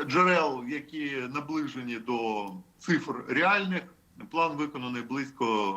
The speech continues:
сімдесят-сімдесят п'ять відсотків. Через відсутність, е, національної ідеї у населення відсутня мотивація брати участь в тому,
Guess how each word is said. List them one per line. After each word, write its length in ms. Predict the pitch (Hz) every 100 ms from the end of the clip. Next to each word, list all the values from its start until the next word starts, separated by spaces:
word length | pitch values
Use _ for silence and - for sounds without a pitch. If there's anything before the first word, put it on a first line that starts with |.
| 101
сімдесят-сімдесят 1000 | - 131 127 123 135 - 113 110 107 107 -
п'ять 240 | 101 -
відсотків. 480 | 120 180 175 - 131 - - - _
Через 300 | - 160 151
відсутність, 760 | 165 180 214 185 180 165 - -
е, 20 | 151 147 139
національної 720 | 147 147 165 165 160 156 156
ідеї 520 | 147 180 208 160 113 95 98 104 - -
у 120 | 123
населення 580 | 135 135 185 170 151 127
відсутня 420 | 127 165 156 147
мотивація 600 | 127 127 139 156 - 127
брати 320 | 117 135 135 135
участь 380 | 131 - -
в 40 | -
тому, 420 | 151 151 117